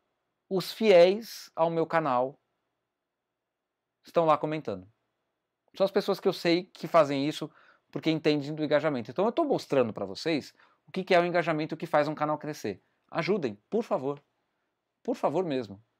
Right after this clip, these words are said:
Eu tô pedindo pra continuidade do trabalho aqui no canal. Tá? Porque se não tiver engajamento, gente, não tem motivo de eu tá aqui. Aí sabe o que eu vou fazer? Eu vou fazer um programa de membros,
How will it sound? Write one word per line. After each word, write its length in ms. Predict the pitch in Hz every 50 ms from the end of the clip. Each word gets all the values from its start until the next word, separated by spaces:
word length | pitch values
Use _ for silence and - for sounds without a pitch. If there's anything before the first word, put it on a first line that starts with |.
| _ _ _ _ _ _ _ _ _
Eu 100 | - 131
tô 100 | 120 175
pedindo 580 | 165 - 226 190 135 143 165 185 202 226 208 - _ _ _ _ _ _ _ _ _ _ _ _
pra 180 | - - - 196
continuidade 640 | - - 220 208 - 208 202 190 170 160 165 170 156
do 100 | 165 175
trabalho 340 | 165 185 175 156 156 151 151
aqui 140 | 151 - 160
no 60 | 156
canal. 360 | 151 175 165 139 101 101 104 _ _ _ _ _ _ _ _ _ _ _ _ _ _ _ _ -
Tá? 120 | 120 120
Porque 180 | - - - 120
se 100 | - 151
não 160 | 147 170 180
tiver 180 | - 165 151
engajamento, 480 | 135 127 123 113 120 120 147 160 - 131
gente, 240 | 120 113 104 - 139
não 140 | 156 160 147
tem 160 | - 175 180
motivo 720 | 185 190 202 202 - - 202 214 220 185 190 214 214 - _ _ _ _ _ _ _ -
de 120 | 147 143 165
eu 60 | 160
tá 80 | 190
aqui. 320 | 180 - - 113 98 87 -
Aí 120 | - 123 127
sabe 180 | - 190 170
o 20 | 147
que 60 | 135
eu 40 | 120
vou 60 | 110
fazer? 440 | - 113 107 143 170 147 107 - _ _ _ - - - - _ -
Eu 120 | 123 123
vou 80 | 123 135
fazer 280 | - 147 135 120 117 113
um 100 | 107 101
programa 340 | 123 123 104 110 104 107
de 100 | 104 131
membros, 600 | 151 139 120 123 135 143 160 180 175 - - -